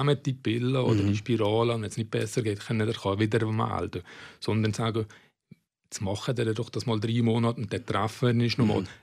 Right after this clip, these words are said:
Speaker 1: Das sind kleine
Speaker 2: Mhm.
Speaker 1: Sachen, aber das ist einfach sehr hilfreich.
Speaker 2: Wenn ihr sagt, im Guten wie im Schlechten, äh, was ist denn das Gute, was ist das Schlechte?
Speaker 1: Ja, das Gute ist im Idealer, also ist natürlich hoffentlich weniger Schmerzen, hoffentlich weniger Blutung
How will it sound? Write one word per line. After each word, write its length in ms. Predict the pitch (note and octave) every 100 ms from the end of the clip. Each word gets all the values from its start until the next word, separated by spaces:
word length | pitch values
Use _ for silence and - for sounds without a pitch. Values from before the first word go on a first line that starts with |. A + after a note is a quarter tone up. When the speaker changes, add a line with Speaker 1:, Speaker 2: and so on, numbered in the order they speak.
| _ _ -
Speaker 1:
Das 140 | C3
sind 140 | E3
kleine 400 | - C3+ C#3+ D3+
Speaker 2:
Mhm. 40 | C#3+
Speaker 1:
Sachen, 460 | D#3+ B2+ G2 -
aber 160 | - G2+
das 120 | A#2
ist 40 | C3
einfach 240 | A2 B2+
sehr 300 | - A#2+ A2+
hilfreich. 760 | G#2 F2+ G#2 G2+ - E2+ E2+ - -
Speaker 2:
Wenn 160 | G#2+
ihr 100 | G#2
sagt, 260 | G2 A2 A2
im 120 | A2
Guten 340 | A2+ A#2 A#2 A2
wie 80 |
im 120 | A2 G#2+
Schlechten, 480 | G2+ - - -
äh, 340 | - - C2+ A#1+
was 360 | C#2 C#2+ G#2+ A2+
ist 160 | G#2
denn 60 | G#2+
das 100 | -
Gute, 340 | G#2 G#2+ F#2
was 100 | F2+
ist 160 | G2 -
das 100 | G2
Schlechte? 180 | F#2+ C#3+
Speaker 1:
Ja, 80 | F#2+
das 100 | -
Gute 300 | B2 B2+ A#2
ist 80 |
im 100 | G#2
Idealer, 640 | G#2 A2+ A2 A#2+ B2 B2 A2+ A2+ - - -
also 300 | A#2+ A2 G#2
ist 160 | G2 A2
natürlich 680 | G2 A2+ A2 A#2 A2 G#2+ - - -
hoffentlich 440 | G#2+ A#2 G2+ G2
weniger 320 | G2+ G#2 G2+
Schmerzen, 520 | - G2 F#2+ G2 - B2+
hoffentlich 440 | A#2 G2+ A2 - G#2
weniger 340 | G2+ G#2+ G#2+
Blutung 520 | G2 G2 G2 G2+ A#2